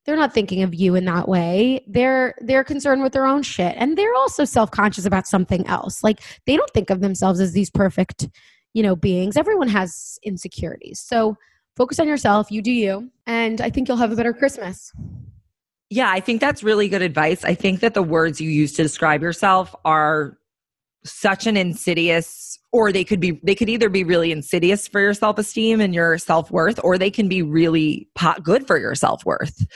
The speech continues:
Speaker 2: Sometimes I feel like, oh, I sent you, um, Robin Dixon on <laughs> her, she, she posted, like, some troll wrote to her, like, um, wrote, like, all
Speaker 1: She's
Speaker 2: this shit
Speaker 1: fat.
Speaker 2: to her.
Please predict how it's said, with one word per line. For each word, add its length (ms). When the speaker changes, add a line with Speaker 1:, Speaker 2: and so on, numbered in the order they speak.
Speaker 2:
Sometimes 480
I 100
feel 280
like, 440
oh, 320
I 80
sent 340
you, 360
um, 360
Robin 360
Dixon 720
on 300
<laughs> 420
her, 340
she, 260
she 220
posted, 540
like, 240
some 300
troll 380
wrote 260
to 100
her, 220
like, 460
um, 600
wrote, 320
like, 160
all 140
Speaker 1:
She's 80
Speaker 2:
this 60
shit 100
Speaker 1:
fat. 180
Speaker 2:
to 80
her. 140